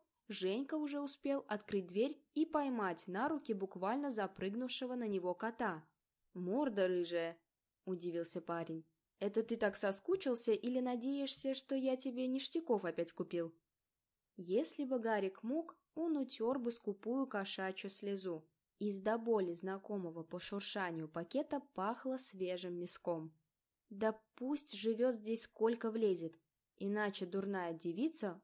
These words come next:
уморит его бедного этими сухарями. Он же исхудал весь вон как. «Женька!» С радостным визгом на шее у парня повисла Алла. Гарик едва успел убраться на пол. «Я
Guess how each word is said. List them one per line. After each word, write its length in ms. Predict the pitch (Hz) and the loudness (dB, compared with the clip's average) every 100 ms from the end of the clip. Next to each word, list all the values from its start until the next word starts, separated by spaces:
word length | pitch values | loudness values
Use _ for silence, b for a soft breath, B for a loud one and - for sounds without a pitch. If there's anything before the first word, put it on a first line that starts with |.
| _ | _
уморит 540 | 185 180 170 214 269 | -8 -6 -2 -2 -2
его 240 | 208 175 170 | -2 -2 0
бедного 500 | 202 262 233 180 - | 2 4 2 -2 -2
этими 380 | 220 233 196 160 | -2 0 -4 -4
сухарями. 760 | 208 - 247 233 170 165 160 - _ _ - | -6 -2 2 2 0 -4 -8 -14 _ _ -4
Он 240 | 240 247 | 0 2
же 140 | 226 | 2
исхудал 840 | 233 247 247 - 285 262 262 202 175 | 2 2 -2 -2 -4 2 6 6 4
весь 280 | 170 - - | -2 -4 -2
вон 240 | 247 226 | 0 0
как. 320 | 196 160 156 - _ _ _ _ _ _ _ _ | 0 -6 -8 -16 _ _ _ _ _ _ _ _
«Женька!» 1000 | 196 190 247 440 427 415 440 415 392 349 320 _ _ _ _ _ _ | -8 0 4 4 4 2 4 4 4 2 -2 _ _ _ _ _ _
С 160 | - - | -4 2
радостным 600 | 208 185 170 170 170 160 | 4 4 2 -4 -4 -2
визгом 440 | 190 294 269 277 | 0 0 0 2
на 140 | 269 254 | 2 0
шее 360 | - 254 254 - | 2 4 4 0
у 80 | |
парня 440 | 190 175 185 220 226 | -4 -2 -2 -2 -2
повисла 640 | 196 180 170 165 185 170 - | -2 -2 -2 -4 -4 -6 -4
Алла. 400 | 175 160 160 160 _ _ _ _ - | -4 -4 -8 -12 _ _ _ _ -8
Гарик 520 | 202 190 226 311 294 | -2 0 2 0 0
едва 300 | 254 220 214 | 0 2 2
успел 420 | 226 - 214 202 | 0 0 0 2
убраться 480 | 208 208 190 190 220 | 0 0 -2 -2 -2
на 200 | 220 185 | -2 -2
пол. 280 | 160 165 165 _ _ _ _ - | -4 -8 -8 _ _ _ _ -12
«Я 280 | 208 240 | -2 -2